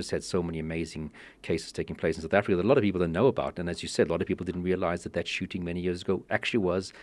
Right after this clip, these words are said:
a terrorism case. It wasn't just some gangbangers, drunk people, uh, et cetera.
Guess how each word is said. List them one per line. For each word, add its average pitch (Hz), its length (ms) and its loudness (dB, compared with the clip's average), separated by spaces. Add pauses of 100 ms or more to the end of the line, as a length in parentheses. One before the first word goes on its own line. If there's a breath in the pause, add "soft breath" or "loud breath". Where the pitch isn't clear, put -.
(120)
a - 60 -4
terrorism 113 580 0 (120)
case. - 300 -10 (380 soft breath)
It - 60 -2
wasn't 135 260 4
just - 240 2
some 82 460 0
gangbangers, 85 1040 0
drunk 87 300 -2
people, 80 340 -2 (160)
uh, 76 120 -6 (120)
et - 80 -16
cetera. - 360 -6